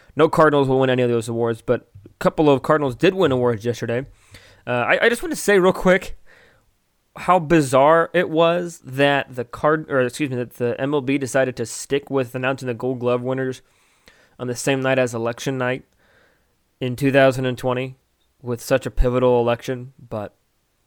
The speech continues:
anyways, uh, two, two Cardinals do take home the gold. Kolten Wong with his second consecutive Gold Glove. Um, he's gonna get plenty of attention in the free agent th-, th-, this offseason. He had really, really solid num-, numbers,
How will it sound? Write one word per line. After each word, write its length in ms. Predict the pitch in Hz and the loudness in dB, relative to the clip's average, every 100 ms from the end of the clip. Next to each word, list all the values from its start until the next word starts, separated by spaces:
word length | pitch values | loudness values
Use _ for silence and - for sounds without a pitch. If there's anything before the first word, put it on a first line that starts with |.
| - | -6
anyways, 520 | 131 123 107 95 - _ _ _ _ _ _ - | -4 -4 -8 -14 -20 _ _ _ _ _ _ -8
uh, 300 | 117 113 110 - _ _ | -4 -4 -4 -10 _ _
two, 420 | - 151 147 135 - _ _ _ _ _ _ | 2 2 2 0 -8 _ _ _ _ _ _
two 120 | - | 0
Cardinals 380 | 175 190 175 160 | 4 4 4 4
do 120 | 135 | 4
take 220 | 165 165 160 | 4 4 4
home 200 | 165 156 | 4 4
the 60 | |
gold. 460 | 143 156 160 151 123 - - - | 6 8 8 6 -2 -12 -20 -2
Kolten 300 | 156 156 143 | 0 2 2
Wong 300 | 143 147 147 | 4 4 4
with 160 | 143 123 | 2 2
his 260 | 135 135 | 0 0
second 280 | - 147 143 | -2 -4 -4
consecutive 600 | 135 123 156 151 143 135 | -8 -2 -2 0 0 0
Gold 240 | 131 143 127 | 2 2 4
Glove. 380 | 139 139 127 - _ _ - | 4 4 2 -6 _ _ -6
Um, 500 | 123 117 113 110 117 _ _ _ _ _ _ _ _ _ _ _ _ | -2 -2 -4 -6 -16 _ _ _ _ _ _ _ _ _ _ _ _
he's 180 | - 131 | -10 -2
gonna 160 | 143 143 | 2 4
get 160 | 135 | 2
plenty 260 | - 143 147 | 2 2 4
of 80 | 143 | 4
attention 420 | 135 143 135 139 | 2 0 0 -2
in 100 | 131 | -2
the 100 | 131 | -4
free 260 | 120 139 139 | -2 2 2
agent 200 | 139 120 | 2 -2
th-, 140 | 131 | -6
th-, 160 | 131 - | -6 -4
this 220 | 139 - | -6 0
offseason. 500 | 127 123 - 113 113 | 0 0 -2 -8 -8
He 100 | 117 | -8
had 300 | 120 123 113 - - _ - | -2 -2 -4 -10 -20 _ -6
really, 360 | 127 147 147 | 2 6 6
really 400 | 143 135 143 143 | 4 4 4 4
solid 520 | 127 - 139 139 147 135 | 0 -2 2 2 2 0
num-, 260 | 139 139 | -2 -2
numbers, 500 | 135 139 135 139 123 | -2 -2 0 -2 -2